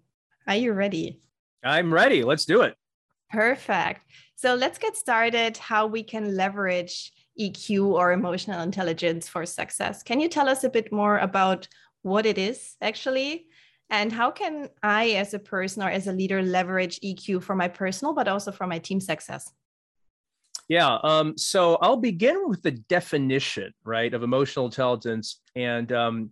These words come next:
Speaker 2: but before I even say that, the reality is this. We experience emotions almost all the time, right? Uh, the research has found that we experience emotions ninety to a hundred percent of our working day.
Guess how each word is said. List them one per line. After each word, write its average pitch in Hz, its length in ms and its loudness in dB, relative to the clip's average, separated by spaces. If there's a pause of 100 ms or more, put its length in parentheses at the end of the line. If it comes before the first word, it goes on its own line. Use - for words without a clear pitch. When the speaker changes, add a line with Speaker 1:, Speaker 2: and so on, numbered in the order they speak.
Speaker 2:
but 151 120 2
before 302 260 4
I 330 60 6
even 190 300 0
say 151 280 2
that, 127 400 2
the 143 80 2
reality 175 500 4
is - 100 0
this. - 340 -10 (460)
We 196 560 -2
experience 151 680 0
emotions 131 600 0 (140)
almost 135 640 2
all 117 420 2
the 110 160 -4 (380)
time, - 380 -6 (640)
right? 131 340 2
Uh, 131 340 4
the 143 140 2
research 165 540 2
has 135 140 -2
found - 280 -6
that 123 240 4
we 127 480 0
experience 180 320 -2
emotions 143 480 0
ninety 175 760 0
to 143 200 -2
a 120 60 2
hundred 165 420 -2
percent 143 480 -4
of 123 100 0
our 120 140 2
working 127 540 0
day. 117 380 0